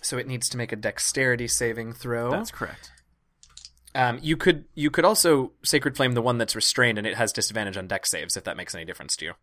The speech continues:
Speaker 2: Uh, let's do that.
Speaker 1: Okay, so the one that's restrained. Ooh, it's good that he had disadvantage, 'cause one of them is a natural twenty, but the other is a three, so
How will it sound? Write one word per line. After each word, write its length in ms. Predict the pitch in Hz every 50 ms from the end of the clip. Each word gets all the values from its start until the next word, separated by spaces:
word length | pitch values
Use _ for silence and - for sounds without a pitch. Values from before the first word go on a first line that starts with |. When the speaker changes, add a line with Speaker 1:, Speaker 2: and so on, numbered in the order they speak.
| _ -
Speaker 2:
Uh, 600 | 247 262 269 269 262 262 262 262 262 262 262 254
let's 220 | 240 247 240 - -
do 140 | - 240 220
that. 200 | 170 110 - - _ _ _ _ _ _ _ _ _ _ _ _ _ _ -
Speaker 1:
Okay, 200 | 143 143 170 - _
so 140 | - - 131
the 80 | 120 120
one 120 | 123 120
that's 180 | 120 117 - -
restrained. 880 | 117 - - - 127 113 110 107 107 113 147 202 240 262 - - - - - - - - - - - - - - - - - - - - - - - - - - - - - - - - _ _ _ _ _ _ _ _ - - _ _ _ _ _ _ _ _ _ -
Ooh, 140 | 269 277 196
it's 220 | - 156 156 -
good 540 | - - - 247 196 117 113 131 143 160 - -
that 260 | - 127 127 127 - - -
he 100 | - 143
had 160 | 131 139 139 135
disadvantage, 540 | 127 127 131 117 123 117 95 87 95 107 -
'cause 160 | - 110 104
one 120 | 143 196
of 80 | 190 117
them 60 | 101 98
is 80 | 104
a 20 | 107
natural 180 | 104 - 117 -
twenty, 180 | 147 135 120
but 100 | - 123
the 140 | 123 135 -
other 160 | 214 190 160 131
is 140 | 147 147
a 60 | 185 196
three, 600 | - - - 220 220 254 226 180 139 113 104 104
so 160 | 101 - -